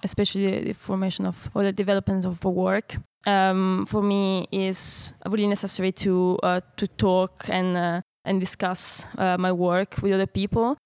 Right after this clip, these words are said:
being them tutors, being them friends, um, and sometimes, um, the fact that this kind sort of conversations happened behind the screen, uh, made them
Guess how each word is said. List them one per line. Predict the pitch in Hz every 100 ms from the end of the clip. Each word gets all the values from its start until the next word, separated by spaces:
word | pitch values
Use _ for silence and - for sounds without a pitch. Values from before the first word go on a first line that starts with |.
| -
being | 190 196
them | 185 180
tutors, | - 240 247 220 -
being | 202 190 185
them | 180 175 175
friends, | 180 - 196 190 190 190 - -
um, | 185 175 175 175 175 170 175 -
and | - 190 185
sometimes, | - - 208 202 185 190 190 - -
um, | 185 185 180 180 180 - -
the | 220
fact | 214 202
that | 196 190
this | 202
kind | - 196
sort | 196 202
of | 185
conversations | 196 185 - 185 190 190
happened | 185 185 - 185 185 - -
behind | 175 208 180
the | 180
screen, | - - 185 196 220 _ -
uh, | 196 180 180
made | 202 190
them | 190 185 185 185